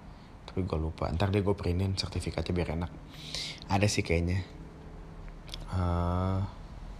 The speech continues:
jadi kurang lebih seperti itulah. Eh, apa ya,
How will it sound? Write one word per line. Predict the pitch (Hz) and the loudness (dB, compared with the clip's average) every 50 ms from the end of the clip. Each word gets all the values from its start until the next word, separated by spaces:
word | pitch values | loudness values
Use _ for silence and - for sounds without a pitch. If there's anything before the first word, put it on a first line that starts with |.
| - - - - - - - - - - - - - - - - - - - - - - - - - - - - - - - - - - - - - - - - | -10 -10 -10 -10 -10 -10 -10 -10 -8 -8 -8 -8 -8 -8 -8 -8 -10 -10 -10 -10 -10 -10 -10 -8 -8 -10 -10 -10 -10 -10 -8 -8 -8 -8 -8 -10 -10 -8 0 4
jadi | 110 107 123 120 | 8 8 8 8
kurang | - 123 110 107 | 8 8 6 6
lebih | 107 113 120 | 6 6 4
seperti | - - 113 107 113 107 104 | 4 2 2 6 6 6 8
itulah. | - 117 104 95 90 90 87 - - - - - - - - - - - - - - - | 8 8 8 8 8 6 4 0 -2 -4 -4 -6 -4 -4 -4 -4 -4 -6 -6 -8 -8 -6
Eh, | - 95 98 92 87 90 92 90 87 87 85 82 85 85 82 82 82 73 71 76 69 69 82 85 87 - - - - - - - - - - - - - - - - - - - - - - - - - - - - - - - - - - - - - - - - 160 165 - - - 160 - - 160 160 160 160 160 - - - - - - - - - - - - - - - - - - - - | -2 0 0 0 0 0 0 0 0 0 0 -2 -2 -2 -2 -2 -2 -2 -2 -2 -2 -2 -4 -4 -4 -6 -8 -10 -12 -12 -12 -14 -14 -14 -14 -12 -12 -12 -12 -12 -12 -12 -14 -14 -14 -14 -14 -14 -14 -14 -14 -14 -14 -14 -14 -16 -16 -14 -14 -14 -14 -14 -14 -14 -14 -14 -14 -12 -12 -12 -12 -12 -12 -12 -14 -14 -14 -14 -12 -12 -12 -14 -14 -14 -14 -14 -12 -12 -12 -12 -14 -14 -14 -14 -14 -14 -10 -8
apa | - 87 - 92 | -8 -2 0 2
ya, | 90 85 78 | 2 4 2